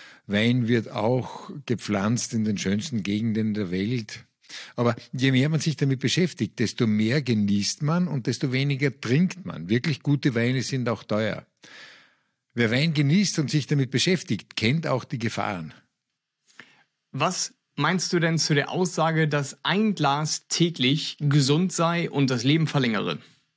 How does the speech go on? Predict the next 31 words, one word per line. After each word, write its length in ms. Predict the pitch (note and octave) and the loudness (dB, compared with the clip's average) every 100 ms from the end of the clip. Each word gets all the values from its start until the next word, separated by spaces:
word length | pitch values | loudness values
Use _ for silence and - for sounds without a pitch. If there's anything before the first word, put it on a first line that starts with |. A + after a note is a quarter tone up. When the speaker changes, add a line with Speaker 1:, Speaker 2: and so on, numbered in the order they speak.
| _ _ _ _ - - - | _ _ _ _ -20 -20 -12
Speaker 1:
Naja, 200 | - F#2+ | 0 2
das 220 | G#2 G2+ - | 2 0 -2
ist 180 | - | -2
ein 180 | G#2 G2 | 0 2
Mythos, 400 | G2 G#2 - G2 | 2 0 0 -2
der 140 | - F#2 | 0 0
sich 280 | G2 F2 | 0 -2
schon 200 | - F#2 | -2 -2
sehr 220 | F2 - F2+ | -2 0 0
lange 260 | E2+ F#2 | 0 -2
hält. 480 | D#2+ D#2 D2+ - - _ _ - - - - G#2 F#2+ | -2 -2 -6 -12 -20 _ _ -20 -18 -18 -8 -2 -2
Dass 160 | - G2+ | 0 0
die 120 | A#2 | 0
Weinindustrie 720 | F#2 G2+ B2 A#2+ A2+ - G#2+ | 2 2 2 2 0 0 0
Untersuchungen 640 | G#2+ G#2+ - A2 A#2 G#2 G2+ | 0 -2 -2 0 2 2 2
veröffentlicht, 800 | G#2 G2 - F#2+ G2+ - - | 0 0 0 -2 -2 -4 -4
die 100 | A2 | -4
dem 220 | F#2 G2 F#2 | 0 0 0
Wein 280 | F#2 G2+ | 0 0
gesundheitliche 920 | G2 F#2 - A2 G2+ - G2+ - G2 D#2+ | -2 -4 -4 -4 -4 -4 -6 -2 -4 0
Wunderwirkungen 720 | G#2+ D3+ F#2 F#2+ - F#2+ F#2 | 0 0 0 -2 -2 -2 -2
zuschreiben, 720 | - G2+ G#2 G2 G2+ G2 G#2 | -4 -6 -2 0 0 0 -2
ist, 400 | G2 - - - | -4 -6 -8 -8
äh, 160 | G#2 F#2 | -8 -8
vielleicht 500 | F2+ - G2+ G2 F2 | -12 -10 -6 -6 -4
denkbar, 440 | F2+ F#2+ G#2 G2+ G2 | -4 -4 -4 -2 -2
aber 160 | F#2 | 0
nicht 280 | G2+ F2 - | 0 -2 -2
klug. 320 | G#2+ A2+ G2 | 0 0 0
Jeder 240 | G#2+ G#2+ G2+ | -2 -2 0
weiß, 400 | F2+ G#2+ A2+ | 0 0 -2